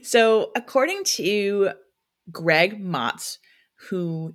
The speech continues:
is a hamburger expert, he actually made a documentary called Hamburger America, which is actually a delightful little documentary film if you ever have the chance to catch it. He traveled all around the U S trying different types of burgers, and he says that the best burger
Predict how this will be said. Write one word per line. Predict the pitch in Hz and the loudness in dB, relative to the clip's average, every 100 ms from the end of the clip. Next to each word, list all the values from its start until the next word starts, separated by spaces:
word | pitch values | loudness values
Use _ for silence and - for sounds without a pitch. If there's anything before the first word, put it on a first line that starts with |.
| - | -6
is | 170 160 156 160 - | -4 -4 -6 -8 -6
a | 147 | -6
hamburger | 160 - 254 311 330 320 - | -6 -4 -4 -4 -8 -8 -12
expert, | - - - 160 - | -12 -16 -2 -2 0
he | 208 | 0
actually | 180 175 185 | 0 0 -2
made | 165 160 | -2 -2
a | |
documentary | 160 160 165 151 151 | -4 -6 -6 -8 -8
called | 160 - 147 143 | -10 -8 -8 -6
Hamburger | 165 156 151 151 | -4 -2 0 -2
America, | 147 139 135 - 147 | -6 -6 -10 -8 -8
which | 156 | -8
is | 151 | -8
actually | 139 - 139 160 - | -10 -10 -12 -12 -10
a | |
delightful | 160 147 - - | -10 -10 -10 -10
little | 156 147 | -10 -10
documentary | 151 147 170 160 156 | -10 -10 -8 -10 -8
film | 160 156 147 | -8 -8 -8
if | 170 | -6
you | 143 | -6
ever | 156 | -4
have | 156 | -8
the | - | -10
chance | - 151 156 | -10 -8 -8
to | - | -14
catch | - 127 | -12 -6
it. | - 262 _ _ _ _ _ | -4 -4 _ _ _ _ _
He | 294 | 0
traveled | - 311 269 240 | 4 2 4 4
all | 185 240 269 | 4 6 6
around | 233 226 | 4 2
the | 220 | 0
U | 185 | 0
S | 151 165 | 0 0
trying | - 160 175 | -4 -2 -2
different | 165 170 170 | -2 -4 -10
types | 151 220 | -8 -8
of | 208 | -6
burgers, | 156 139 147 160 | -4 -2 -2 -4
and | 160 175 | -4 -6
he | 165 - 679 | -8 -16 -14
says | 622 - 85 - - - | -8 -2 -2 -2 -10 -10
that | 185 180 165 | -6 -4 -2
the | - 165 _ | -4 -8 _
best | 180 302 - - _ _ | 0 0 -6 -16 _ _
burger | 180 175 175 165 160 165 | 0 0 0 -2 -2 -8